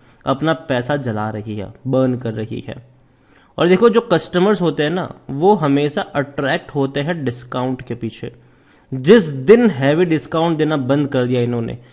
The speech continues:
कस्टमर चले जाएंगे इनके, और ये सच्चाई है। और हैवी डिस्काउंट ये बंद नहीं कर सकते, और हैवी डिस्काउंट देने की वजह से कंपनी प्रॉफिट में भी नहीं आ पा रही है। तो ये बहुत बड़ी दिक्कत है इनके लिए।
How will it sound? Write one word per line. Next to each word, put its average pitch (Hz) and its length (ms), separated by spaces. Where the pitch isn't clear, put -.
कस्टमर 151 380
चले 131 280
जाएंगे 113 340
इनके, 113 280
और 131 80
ये 165 60
सच्चाई 113 500
है। - 160
और 139 80
हैवी 147 220
डिस्काउंट 170 460
ये 180 80
बंद 139 240
नहीं 131 260
कर 151 80
सकते, 156 220
और 151 60
हैवी 139 200
डिस्काउंट 151 440
देने 139 220
की 160 100
वजह 147 160
से 151 100
कंपनी 147 340
प्रॉफिट 165 360
में 175 120
भी 151 80
नहीं 120 200
आ 110 100
पा 113 160
रही 110 160
है। 117 80
तो 175 40
ये 226 120
बहुत 170 480
बड़ी 147 200
दिक्कत 127 380
है 120 60
इनके 117 200
लिए। - 280